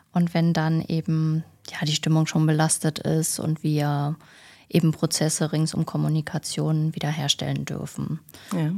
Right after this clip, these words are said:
Speaker 1: Und genau, das ist relativ vielfältig. Also es ist von N G Os, die mit ihren Mitarbeitern schon denken in, in Richtung Arbeitnehmerzufriedenheit, Gesundheit, mentale Gesundheit, eben Einzelcoachings machen, aber eben auch die, wo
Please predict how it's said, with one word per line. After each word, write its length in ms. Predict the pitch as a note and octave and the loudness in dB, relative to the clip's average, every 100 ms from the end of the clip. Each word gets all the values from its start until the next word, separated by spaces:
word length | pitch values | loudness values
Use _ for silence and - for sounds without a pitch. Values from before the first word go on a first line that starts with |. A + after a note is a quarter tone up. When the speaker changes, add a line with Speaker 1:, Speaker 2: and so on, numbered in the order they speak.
| G3+ | -4
Speaker 1:
Und 400 | E3+ D#3+ D3+ D#3 | -4 -2 -2 -2
genau, 200 | E3 D#3 | 0 0
das 120 | D3+ | -2
ist 100 | - | 0
relativ 360 | E3+ F#3 - G3 | 2 2 2 0
vielfältig. 800 | - G3+ G3 - D#3+ E3 D#3 - | 4 6 6 4 4 4 2 2
Also 180 | D#3+ D#3+ | 0 0
es 120 | - | -2
ist 180 | - - | -2 -2
von 380 | - E3 E3 D#3+ | 2 2 2 2
N 200 | E3+ E3 | 2 2
G 180 | E3+ | 2
Os, 420 | - E3+ F3+ - - | 2 2 2 -2 -4
die 200 | E3+ E3+ | -2 0
mit 220 | E3+ D#3+ | 0 0
ihren 180 | E3 E3 | 0 2
Mitarbeitern 720 | E3+ D#3+ E3 D#3+ D#3+ D#3 D#3+ | 0 -2 -2 -2 0 0 0
schon 460 | - D#3+ D#3+ D#3+ D#3 | -2 -2 0 -2 -2
denken 320 | D#3 D#3 - | -4 -4 -4
in, 340 | D#3 D3+ D#3 | -2 -2 -2
in 140 | - D#3 | -4 -4
Richtung 480 | D#3 - D#3 D#3 | -4 -2 -2 -2
Arbeitnehmerzufriedenheit, 1400 | - F3 F#3+ F#3 F3 E3+ E3+ F3 - F3 E3 D#3+ D#3 D3+ | -2 2 2 4 2 2 0 -2 0 2 2 2 0 -2
Gesundheit, 640 | E3 E3+ F#3 F3+ E3 D#3+ D#3+ | -2 4 6 6 4 2 2
mentale 400 | D#3+ D#3+ D#3+ E3 | 0 2 2 2
Gesundheit, 580 | E3+ F3+ F3+ F3+ E3 - - - - - - _ | 0 0 2 2 0 -4 -16 -18 -14 -14 -16 _
eben 180 | E3+ D3+ | 0 0
Einzelcoachings 760 | - A3+ A3 - G3+ G3 F#3 | 2 0 0 -2 0 0 0
machen, 320 | F#3 F3 F3 | 0 0 -2
aber 260 | D#3+ D#3+ D#3 | -2 0 -2
eben 200 | D#3 D3+ | -2 -2
auch 160 | - D#3 | -2 -4
die, 300 | - D3+ D#3 | -4 -4 -2
wo 180 | D3+ | -2